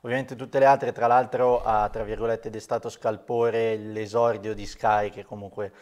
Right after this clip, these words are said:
fa sempre una gran figura. Io non amo tanto la pay T V, la partita vista a distanza, come la partita vista allo stadio per vedere tutto, acquisire credibilità,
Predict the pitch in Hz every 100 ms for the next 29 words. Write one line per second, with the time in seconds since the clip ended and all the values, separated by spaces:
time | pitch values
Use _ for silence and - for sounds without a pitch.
0 | - - 110 - 113 104 107 104 107 107
1 | - 107 104 101 104 110 107 107 113 110
2 | - 110 107 101 110 104 - - 117 107
3 | 113 110 110 104 113 113 110 110 107 104
4 | - 101 110 107 104 - 101 98 117 104
5 | 101 101 104 104 104 113 107 104 101 -
6 | 110 101 - 107 107 110 107 98 101 -
7 | - - - 113 120 113 110 127 127 123
8 | 107 113 110 110 110 113 110 107 110 110
9 | 110 98